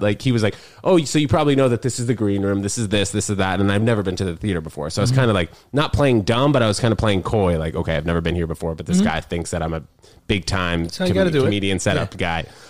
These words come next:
Speaker 1: Uh, so I put together a show, nine comics. There were, like, sixty-five people there. Everyone that I knew came.
Speaker 2: How did you fill this? How did you fill the seats?
Speaker 1: Just honestly, I think switching from my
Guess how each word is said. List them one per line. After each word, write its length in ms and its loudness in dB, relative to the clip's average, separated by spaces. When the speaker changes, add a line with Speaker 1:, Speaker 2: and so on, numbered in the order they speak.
Speaker 1:
Uh, 340 0
so 160 0
I 80 -2
put 160 0
together 380 2
a 40 0
show, 580 2
nine 360 2
comics. 460 2
There 100 2
were, 40 2
like, 140 -2
sixty-five 640 -2
people 220 -2
there. 160 2
Everyone 320 2
that 120 2
I 100 0
knew 340 0
came. 180 -4
Speaker 2:
How 120 0
did 160 0
you 60 0
fill 180 0
this? 180 -6
How 120 -4
did 120 -6
you 60 -6
fill 140 -4
the 80 -6
seats? 280 -10
Speaker 1:
Just 280 -2
honestly, 800 2
I 80 -2
think 220 0
switching 800 0
from 640 0
my 440 0